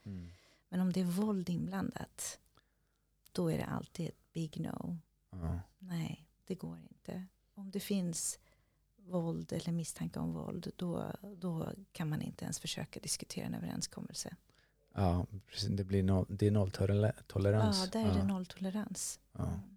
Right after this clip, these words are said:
Speaker 1: Och, eh, många som upplevt då med fysisk trauma,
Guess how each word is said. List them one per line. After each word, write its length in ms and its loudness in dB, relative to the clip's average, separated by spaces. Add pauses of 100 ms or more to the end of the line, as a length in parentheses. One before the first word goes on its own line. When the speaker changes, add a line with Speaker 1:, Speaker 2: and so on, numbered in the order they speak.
(580)
Speaker 1:
Och, 400 -4
eh, 260 4 (520)
många 300 6
som 260 4
upplevt 540 6
då 340 4 (420)
med 140 -12
fysisk 500 0
trauma, 480 0